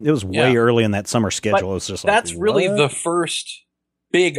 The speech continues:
Speaker 2: Iron Man thing. There haven't been, like, a whole lot of Iron Man cartoons. We never had an Iron Man show.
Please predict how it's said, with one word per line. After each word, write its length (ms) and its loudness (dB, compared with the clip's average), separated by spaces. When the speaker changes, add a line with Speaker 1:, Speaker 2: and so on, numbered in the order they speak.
Speaker 2:
Iron 340 2
Man 280 -2
thing. 260 2
There 160 2
haven't 260 0
been, 160 2
like, 180 -2
a 60 -4
whole 180 2
lot 140 4
of 80 0
Iron 240 2
Man 240 -2
cartoons. 600 -4
We 100 -6
never 220 0
had 120 0
an 120 -2
Iron 320 0
Man 240 -6
show. 520 -2